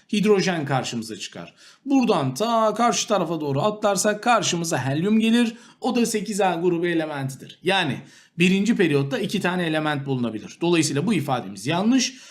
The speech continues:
Çünkü yukarıda birinci periyodu üç elementli göstermiş. Devam edelim.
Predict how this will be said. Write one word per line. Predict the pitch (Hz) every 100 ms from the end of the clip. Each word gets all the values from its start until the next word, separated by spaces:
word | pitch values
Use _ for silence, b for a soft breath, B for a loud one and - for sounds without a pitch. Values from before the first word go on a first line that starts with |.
| B
Çünkü | - 285 247
yukarıda | 139 220 226 175 135 120
birinci | 175 233 262
periyodu | 202 180 208
üç | 285 254 233 190
elementli | 156 135 127 135 196
göstermiş. | 151 135 127 110 - -
Devam | 247 254 196 135
edelim. | 107